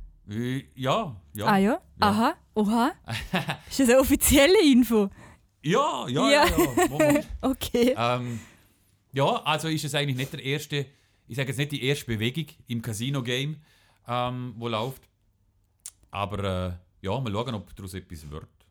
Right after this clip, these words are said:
Speaker 2: Was meinst du? Was wäre das jetzt im
Speaker 1: Nein,
Speaker 2: Landtag?
Speaker 1: eben, ich glaub nicht. Ähm,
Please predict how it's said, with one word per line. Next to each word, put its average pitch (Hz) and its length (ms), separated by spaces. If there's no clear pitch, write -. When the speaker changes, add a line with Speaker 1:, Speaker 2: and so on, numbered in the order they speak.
Speaker 2:
Was 240 160
meinst 240 360
du? - 40
Was - 100
wäre 247 220
das 247 100
jetzt - 300
im 240 80
Speaker 1:
Nein, 226 300
Speaker 2:
Landtag? 220 160
Speaker 1:
eben, 214 280
ich 147 80
glaub 143 160
nicht. 131 280
Ähm, 120 540